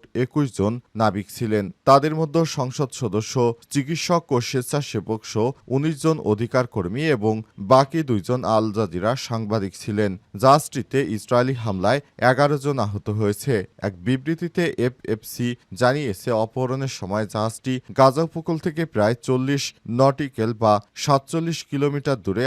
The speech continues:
আন্তর্জাতিক জলসীমায় অবস্থান করছিল। ইসরায়েলি বাহিনী জাহাজটিতে থাকা সব ক্যামেরা বন্ধ করে দিয়েছে এবং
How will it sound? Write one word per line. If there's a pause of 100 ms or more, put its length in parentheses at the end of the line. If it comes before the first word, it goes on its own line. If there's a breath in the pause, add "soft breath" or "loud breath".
(100)
আন্তর্জাতিক (300)
জলসীমায়
অবস্থান (100)
করছিল। (140)
ইসরায়েলি
বাহিনী (100)
জাহাজটিতে (120)
থাকা (120)
সব (140)
ক্যামেরা (160)
বন্ধ (140)
করে
দিয়েছে (100)
এবং